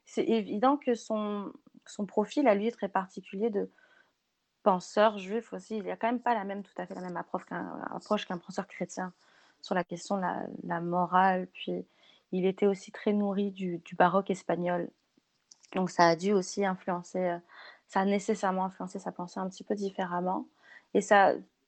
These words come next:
c'est pour ça, c'est toutes ces petites influences. Il y a des liens avec des anciens, mais pas ceux qu'on croit, puis pas là où on croirait tout le temps. Et puis des liens avec, heu, des, heu, des, des,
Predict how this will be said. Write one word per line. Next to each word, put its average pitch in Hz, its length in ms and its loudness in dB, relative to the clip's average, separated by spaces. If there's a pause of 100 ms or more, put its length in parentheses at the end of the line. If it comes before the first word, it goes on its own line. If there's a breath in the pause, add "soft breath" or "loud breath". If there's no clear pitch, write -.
(200)
c'est 254 120 -2
pour 311 140 -4
ça, - 140 -2
c'est - 120 -10
toutes 285 160 -6
ces 269 100 -6
petites 226 180 -6
influences. 208 460 -4
Il - 20 -12
y - 20 -2
a 190 40 -4
des 190 100 -2
liens 208 200 0
avec 220 180 0
des 196 160 -4
anciens, 185 400 -6
mais 180 120 -4
pas 233 160 -2
ceux 226 200 -6
qu'on 220 160 -4
croit, 190 360 -2
puis 196 120 -6
pas 226 180 4
là 220 120 2
où 220 120 0
on 208 120 -4
croirait 196 360 -4
tout - 140 -14
le 208 80 -8
temps. 175 300 -12 (480 loud breath)
Et 196 100 0
puis 208 240 -4
des 202 120 0
liens 214 240 4
avec, 196 300 -2
heu, 190 160 -2 (400 soft breath)
des, 190 200 0
heu, 180 220 -4
des, 180 300 -6 (120)
des, - 440 -8